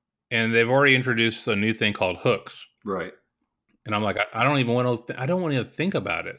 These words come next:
Speaker 1: Like, I want to ma-, I want the community to, like, settle down on a piece of the technology or on, or on a convention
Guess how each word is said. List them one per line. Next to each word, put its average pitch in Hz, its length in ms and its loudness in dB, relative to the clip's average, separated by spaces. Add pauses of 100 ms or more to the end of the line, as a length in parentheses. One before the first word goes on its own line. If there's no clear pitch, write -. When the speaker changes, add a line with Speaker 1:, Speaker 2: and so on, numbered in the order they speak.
Speaker 1:
Like, - 180 -6 (520)
I 120 80 -4
want 135 400 0
to - 100 -6
ma-, 117 380 0
I - 40 -2
want 185 160 -2
the 135 200 0
community 127 680 -2
to, 120 120 0
like, 90 260 -4 (400)
settle 110 400 -2
down 117 560 0 (1200)
on 104 120 0
a 90 60 0
piece - 520 -2
of 101 380 -2
the 92 100 -2
technology 110 680 -2
or 117 100 2
on, 101 80 0
or 104 260 2
on 98 140 4
a 87 120 -2
convention 113 1000 -2